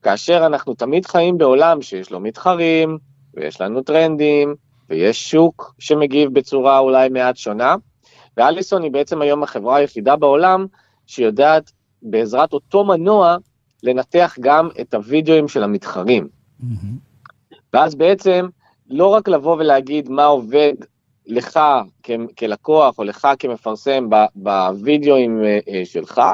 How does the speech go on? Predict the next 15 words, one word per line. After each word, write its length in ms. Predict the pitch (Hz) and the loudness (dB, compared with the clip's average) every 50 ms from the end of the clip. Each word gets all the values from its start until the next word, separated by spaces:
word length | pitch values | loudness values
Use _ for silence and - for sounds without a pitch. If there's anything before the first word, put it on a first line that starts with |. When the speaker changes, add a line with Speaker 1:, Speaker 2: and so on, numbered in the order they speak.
| 214 - _ _ _ _ _ _ _ _ 107 | -2 -4 _ _ _ _ _ _ _ _ 0
Speaker 1:
אלא 160 | 113 127 131 | 0 0 2
גם 200 | 127 127 120 120 | 2 0 0 0
לבוא 300 | 117 117 117 143 202 214 185 | -2 -2 0 0 0 2 2
ולעשות 360 | 147 127 127 - 185 180 - | 2 2 2 0 -2 -6 -6
סקירת 500 | - - - - 135 135 139 165 165 - | -8 -14 -14 -8 -4 0 0 0 0 0
שוק 260 | - 202 196 - - | -2 -4 -4 -4 -4
מאוד, 500 | 180 175 175 - - 190 208 208 202 185 | -4 -4 -4 -2 0 2 2 4 2 2
מאוד, 360 | 180 170 151 175 185 180 170 | 0 -2 0 2 2 2 0
מאוד 280 | 165 156 147 170 185 180 | -2 0 0 2 2 2
עמוקה, 560 | 175 160 151 135 - - 185 175 160 135 110 - | 0 -2 -4 -6 -2 0 2 4 4 2 2 -2
הרבה, 440 | 90 110 127 135 135 143 170 202 208 | -6 -6 -6 -6 -8 -4 0 0 0
הרבה 160 | 190 190 185 | 2 2 2
יותר 180 | 180 180 170 156 | 0 2 0 0
עמוקה 300 | 156 151 143 - 151 147 | 0 -2 0 0 0 0
מאשר 400 | 143 135 127 - 143 147 143 | 2 -2 -2 0 0 0 0